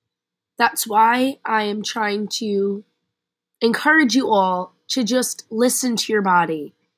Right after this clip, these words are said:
You can still burn fat or gain muscle with eating unhealthy foods or less nutritious foods. And this also goes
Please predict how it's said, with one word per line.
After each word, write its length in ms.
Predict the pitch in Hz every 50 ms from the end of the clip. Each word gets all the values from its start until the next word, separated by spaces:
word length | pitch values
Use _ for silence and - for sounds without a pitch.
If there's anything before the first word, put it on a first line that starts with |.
| _ _ _ _ _ _ _ _ -
You 160 | 247 277 254
can 180 | 311 311 285 269
still 720 | - - - - 294 285 285 277 269 254 247 247 - _ _ _
burn 280 | - 226 220 226 233 233
fat 420 | - - - 247 240 233 208 - - _ _ _
or 160 | - - 214 208
gain 320 | 175 208 208 208 220 226
muscle 580 | 233 233 247 240 - - 208 185 175 175 196 - _ _ _ _ _ _ _ _ _ _ _ _ _ _ _ _ _ _ _ _ _ _ _ _ _ _ _ _ _ -
with 480 | 208 208 240 233 233 226 - - - _ _ _ _ _ _ _ _ _ _
eating 580 | - 254 262 262 247 226 214 202 190 180 165 - - _ _ _ _ _ _ _ _ _ _ _ _ _ _ _ _ _ _ -
unhealthy 640 | 220 220 220 226 196 - - 226 214 202 - 226 202
foods 540 | - - - 220 202 190 180 175 175 - -
or 140 | 208 196 190
less 420 | 185 190 202 185 196 196 - -
nutritious 560 | 214 185 170 - - 190 175 - 254 269 -
foods. 600 | - - 170 170 - - - - - - - - _ _ _ _ _ _ _ _ _ _ _ _ _ _ _ _ _ _ _ _ -
And 160 | 240 240 240
this 200 | 254 269 - -
also 420 | 311 247 254 262 - - 320 311
goes 760 | 247 - 262 254 233 233 233 226 226 233 214 - - - -